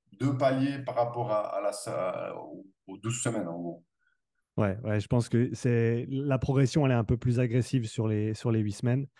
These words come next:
Speaker 2: Et, euh,
Speaker 1: Beaucoup
Speaker 2: je
Speaker 1: plus
Speaker 2: pense que
Speaker 1: agressive, même, je
Speaker 2: beaucoup
Speaker 1: pense.
Speaker 2: plus agressive.
Speaker 1: Ouais,
Speaker 2: Donc,
Speaker 1: ouais.
Speaker 2: je pense que c'est important d'avoir la caisse, euh, des douze premières semaines parce que ça te permet d'absorber justement ce, euh, cette agressivité de la, de la, de la, de la programmation un petit peu mieux que si t'arrives
Speaker 1: Exact.
Speaker 2: dedans et que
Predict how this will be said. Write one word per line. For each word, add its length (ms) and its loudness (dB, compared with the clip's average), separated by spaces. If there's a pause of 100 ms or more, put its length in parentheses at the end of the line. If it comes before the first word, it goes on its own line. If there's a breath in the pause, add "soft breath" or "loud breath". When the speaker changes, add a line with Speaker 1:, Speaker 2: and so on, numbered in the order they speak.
(420 soft breath)
Speaker 2:
Et, 240 2
euh, 380 0 (220)
Speaker 1:
Beaucoup 200 2
Speaker 2:
je 40 6
Speaker 1:
plus 120 4
Speaker 2:
pense 80 4
que 60 6
Speaker 1:
agressive, 380 0
même, 160 -2
je 60 -6
Speaker 2:
beaucoup 200 2
Speaker 1:
pense. 60 2
Speaker 2:
plus 160 4
agressive. 380 4
Speaker 1:
Ouais, 120 8
Speaker 2:
Donc, 140 6
Speaker 1:
ouais. 100 -4 (340 loud breath)
Speaker 2:
je 80 -20
pense 180 2
que 80 2
c'est 140 0
important 440 4
d'avoir 240 6
la 100 4
caisse, 440 0
euh, 260 0
des 160 0
douze 220 0
premières 380 2
semaines 320 2
parce 180 0
que 80 0
ça 140 2
te 80 -8
permet 300 4
d'absorber 480 2
justement 460 2
ce, 340 2 (460 soft breath)
euh, 180 2
cette 300 -2
agressivité 720 4
de 80 2
la, 420 0
de 60 -6
la, 220 0
de 80 -4
la, 140 -2
de 80 -4
la 80 0
programmation 580 2
un 80 2
petit 160 -2
peu 160 4
mieux 280 6
que 180 2
si 180 0
t'arrives 320 4
Speaker 1:
Exact. 120 4
Speaker 2:
dedans 300 6
et 140 2
que 280 0